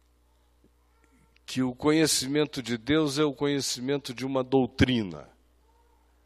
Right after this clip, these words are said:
A maioria aqui pensa assim, mesmo sem confessar, que o conhecimento de Deus é o conhecimento de uma doutrina.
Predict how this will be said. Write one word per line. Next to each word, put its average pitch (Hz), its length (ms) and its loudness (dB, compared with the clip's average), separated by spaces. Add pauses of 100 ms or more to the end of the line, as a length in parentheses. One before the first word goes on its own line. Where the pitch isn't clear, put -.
(160)
A 76 60 -14
maioria 151 760 2
aqui 139 420 -10 (200)
pensa 196 340 0
assim, 143 320 -12 (1600)
mesmo 190 460 2
sem 185 220 2
confessar, 156 720 0 (1900)
que 135 120 -12
o - 20 -18
conhecimento 170 800 4
de 147 140 -6
Deus 165 360 6
é 180 60 4
o 175 80 2
conhecimento 165 640 0
de 156 80 -6
uma 160 180 0
doutrina. 127 640 -6